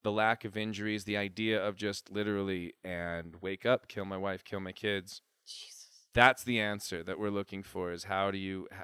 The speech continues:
Speaker 1: I mean, there are other ways. Like, you weren't like, "The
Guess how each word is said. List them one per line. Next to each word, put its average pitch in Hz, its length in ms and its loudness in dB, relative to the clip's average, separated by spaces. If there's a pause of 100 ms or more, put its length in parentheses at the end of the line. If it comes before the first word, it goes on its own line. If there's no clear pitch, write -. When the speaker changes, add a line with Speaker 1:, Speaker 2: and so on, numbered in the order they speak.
Speaker 1:
I 101 100 -6
mean, 92 320 -6 (480)
there 107 140 2
are 104 200 6
other 101 200 2
ways. 95 320 0
Like, 101 160 -4
you 117 160 2
weren't 117 180 2
like, 113 200 0 (300)
"The 147 200 0